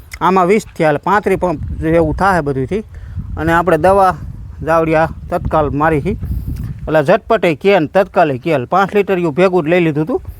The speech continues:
અને પાંચ લિટર એવું તો આમાં ભરે જાય છે, એટલે નાખવામાં ને હુતેર આવે, નકર આ પાંચ લિટર એમાં નાખવામાં ધોરાય ને એવું થાય,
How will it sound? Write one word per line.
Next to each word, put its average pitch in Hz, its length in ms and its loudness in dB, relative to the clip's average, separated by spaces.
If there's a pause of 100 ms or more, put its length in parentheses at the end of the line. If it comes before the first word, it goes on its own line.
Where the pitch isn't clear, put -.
(580)
અને 175 220 4 (720)
પાંચ 190 200 2
લિટર 202 240 2
એવું 190 260 4
તો 196 320 2 (1300)
આમાં 196 300 2
ભરે 196 320 4
જાય 160 160 2
છે, 151 160 -6 (180)
એટલે 165 220 0 (160)
નાખવામાં 175 560 2
ને 156 100 -2
હુતેર 190 380 0
આવે, 135 220 0
નકર 156 240 0
આ 156 60 4
પાંચ 175 240 4
લિટર 170 200 4
એમાં 170 280 2
નાખવામાં 170 500 2
ધોરાય 165 360 4
ને 151 80 -2
એવું 151 160 -2
થાય, 180 220 2